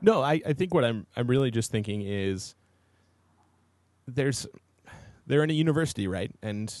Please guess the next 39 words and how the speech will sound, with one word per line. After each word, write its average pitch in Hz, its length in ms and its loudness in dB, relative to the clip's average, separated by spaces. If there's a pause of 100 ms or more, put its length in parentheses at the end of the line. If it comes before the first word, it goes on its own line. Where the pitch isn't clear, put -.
(100)
and 107 160 -4
this 113 160 -2
is 110 120 0
a, 107 320 0 (1080)
a 110 120 0
gatekeeping 120 580 2
institution, 101 760 -4 (1160)
and 104 840 -2 (140)
you 123 240 4
are 117 160 4
a 107 180 0
gatekeeper 117 680 0 (100)
of 113 160 0
a 120 80 2
smaller 175 380 2
gate. 95 260 -6 (300)
So 117 320 2
<laughs> - 40 -2
you 127 160 4
at 127 200 2
the 135 160 2
end 143 100 4
of 127 80 2
a 131 60 4
course 147 260 4
have 113 160 2
to 117 80 -2
say, 113 320 2 (640)
"Yes, - 680 0
I 110 200 0
will 117 180 4
vouch 110 320 0
for - 160 0
the 104 220 2
fact 104 320 0
that 101 140 -4
they 101 180 0
are, 104 280 0
they're, 101 500 -2